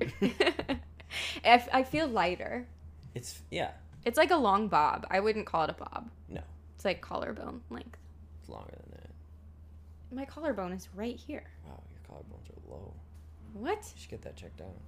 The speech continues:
Speaker 1: N-, yo, what? You're s-
Speaker 2: Probably from the Diet
Speaker 1: <laughs>
Speaker 2: Coke.
Speaker 1: Probably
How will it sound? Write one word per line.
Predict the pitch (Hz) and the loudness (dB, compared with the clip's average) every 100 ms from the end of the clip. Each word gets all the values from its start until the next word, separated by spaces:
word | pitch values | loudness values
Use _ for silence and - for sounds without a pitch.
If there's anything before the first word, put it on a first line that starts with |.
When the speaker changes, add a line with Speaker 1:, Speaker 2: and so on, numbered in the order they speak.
| - | -14
Speaker 1:
N-, | 240 - - - - | -14 -12 -16 -18 -14
yo, | 240 240 254 359 - - - | -10 -8 -6 -8 -12 -14 2
what? | 302 508 - 349 | 4 4 2 -8
You're | 277 339 | 0 4
s- | 403 | 4
Speaker 2:
Probably | - 196 117 | 4 2 0
from | 107 107 | 0 -2
the | |
Diet | 101 101 117 - | -2 -4 -2 4
Speaker 1:
<laughs> | |
Speaker 2:
Coke. | 269 135 - | 4 4 2
Speaker 1:
Probably | 262 254 277 247 233 | 2 4 4 4 0